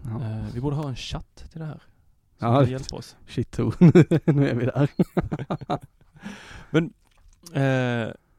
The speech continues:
Speaker 2: för där stod jag i kö också för den där och var re-, rätt
Speaker 1: Mm.
Speaker 2: tidig på för att ha den. Och jag försökte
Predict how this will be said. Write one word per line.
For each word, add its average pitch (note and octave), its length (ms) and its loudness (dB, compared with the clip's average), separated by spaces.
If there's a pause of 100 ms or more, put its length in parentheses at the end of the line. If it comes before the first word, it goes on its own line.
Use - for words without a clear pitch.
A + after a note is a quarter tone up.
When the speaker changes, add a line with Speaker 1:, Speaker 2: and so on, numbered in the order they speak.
(200)
Speaker 2:
för - 140 -2
där C#3 120 2
stod D#3+ 160 -2
jag B2+ 80 2
i - 20 -4
kö - 320 -2
också A2 320 -12
för A2+ 120 -18
den G#2+ 100 -16
där G#2 100 -14
och G#2 160 -14
var G#2+ 160 -10
re-, A#2 200 -12
rätt A#2 100 -10
Speaker 1:
Mm. B2 240 6
Speaker 2:
tidig A2+ 220 -8
på - 120 -10
för - 140 -18
att G#2 60 -14
ha F2+ 160 -12
den. E2 160 -16
Och A2+ 300 -12 (140)
jag C3 120 -10
försökte - 840 -10